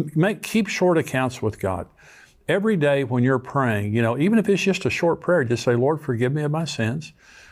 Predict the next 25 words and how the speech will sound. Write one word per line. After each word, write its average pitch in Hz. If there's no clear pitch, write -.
And 127
if 120
there's 113
something 123
you 117
know 120
of 127
you 127
shouldn't 127
have 123
done, 120
just 131
be 120
specific. 127
Say, 117
"Lord, 113
forgive 117
me 135
for 120
what 110
I 120
said 117
yesterday 113
to 135
so-and-so, 113